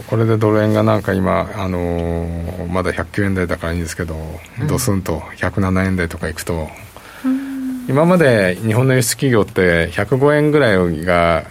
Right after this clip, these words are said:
Speaker 1: あのー、予想してて、あの、まだ利益あるよみたいな、百十円だったら五円も儲かってるじゃんみたいな。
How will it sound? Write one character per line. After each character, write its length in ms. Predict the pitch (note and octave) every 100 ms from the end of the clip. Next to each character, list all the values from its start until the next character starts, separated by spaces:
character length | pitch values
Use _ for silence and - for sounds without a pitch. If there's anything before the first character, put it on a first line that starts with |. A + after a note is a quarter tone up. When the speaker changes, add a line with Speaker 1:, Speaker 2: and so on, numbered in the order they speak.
| -
Speaker 1:
あ 120 | G#2
の 640 | F2+ F2 F2 E2+ E2 E2 F2
ー、 80 |
予 100 | F#2+ F2+
想 240 | G#2+ F#2
し 80 | -
て 100 | G2+ F#2 - - -
て、 460 | G2+ F2+ E2 - - -
あ 80 | G2
の、 320 | F2 E2+ E2+
ま 120 | G#2+ G2+
だ 120 | F#2+
利 120 | F#2+
益 180 | F2+ F2
あ 80 | F2
る 80 |
よ 180 | E2+ E2
み 120 | D#2+
た 120 | D#2+ D#2
い 60 |
な、 60 | -
百 240 | F#2 E2+
十 200 | F2 F#2+
円 120 | F#2+
だ 80 | F#2
っ 20 |
た 120 | F#2 E2
ら 80 |
五 160 | D#2+ F#2+
円 120 | A#2+
も 80 | A#2+
儲 140 | B2
か 60 | A2+
っ 40 |
て 140 | A#2 F#2
る 60 |
じ 100 | E2+
ゃ 20 | D#2
ん 140 | D#2+
み 80 | D2
た 100 |
い 0 |
な。 60 | D#2+